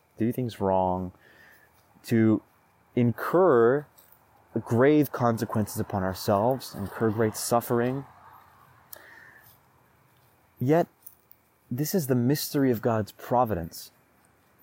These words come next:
For us as human beings, our <laughs> extremely,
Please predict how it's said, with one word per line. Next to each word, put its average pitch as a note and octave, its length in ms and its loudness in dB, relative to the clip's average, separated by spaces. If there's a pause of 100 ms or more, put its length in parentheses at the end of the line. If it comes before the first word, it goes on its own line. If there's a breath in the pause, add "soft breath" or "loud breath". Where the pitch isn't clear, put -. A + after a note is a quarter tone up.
(120)
For C3+ 200 0
us D#3+ 320 -2
as G#2+ 140 -8
human C3 280 -2
beings, C#3 460 -4 (720 soft breath)
our D#3+ 520 2 (440)
<laughs> - 380 -12
extremely, B2+ 1200 0